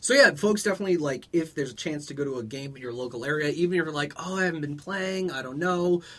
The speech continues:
Um, one, the tournament ranking format, which is called Swiss, generally after, like, the first couple of rounds, matches people at, like, roughly equivalent skill level. So even if some crazy tournament tour champion, like, if you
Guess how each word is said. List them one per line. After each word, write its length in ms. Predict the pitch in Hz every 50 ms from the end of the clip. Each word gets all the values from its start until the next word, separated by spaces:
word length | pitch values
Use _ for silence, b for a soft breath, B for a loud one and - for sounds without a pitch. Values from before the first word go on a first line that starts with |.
| B B -
Um, 340 | 143 143 139 131 127 120 B B B B B
one, 480 | - 143 175 247 277 254 208 190 185 - 147
the 260 | 143 143 151 151 139 127
tournament 400 | - - - - 170 180 170 -
ranking 460 | 120 131 127 131 127 - 143 131 120
format, 380 | 113 - 120 113 113 110 104 -
which 140 | 110 107 107
is 80 | 110
called 240 | 107 - 113 104 104
Swiss, 400 | - - - 120 113 110 110 - 117 120
generally 640 | 110 127 147 147 180 190 190 190 175 170 160 139 -
after, 280 | 135 131 131 - 165
like, 120 | 147 139 139
the 80 | 131
first 200 | 117 - 143 143
couple 200 | - 143 143 139
of 80 | 123 120
rounds, 420 | 120 123 127 143 170 190 196 - B B B B B
matches 480 | - 123 131 143 160 180 175 - 180 160
people 580 | 147 - 175 170 160 - 160 156 156 160 - - _ -
at, 180 | 269 254 - - -
like, 160 | 208 214 196 170
roughly 560 | 151 143 135 151 156 175 - 220 220 240 233
equivalent 500 | 233 214 - - 220 220 240 233 220 175
skill 300 | - - - 202 202 202
level. 400 | 220 233 240 233 254 277 277 269 B B B B B B
So 260 | - - 175 160 165 -
even 260 | 208 208 214 226 214
if 220 | 190 165 - - - - -
some 640 | - - - - - 123 143 143 143 147 147 120 107 - -
crazy 380 | - - - 165 180 170 175 196
tournament 480 | - - 180 208 220 220 214 208 208
tour 260 | - - 254 262 247 -
champion, 640 | - - 202 202 190 175 175 165 156 147 139 127 104
like, 180 | 123 135 131 123
if 80 | 131
you 180 | 139 147 147 147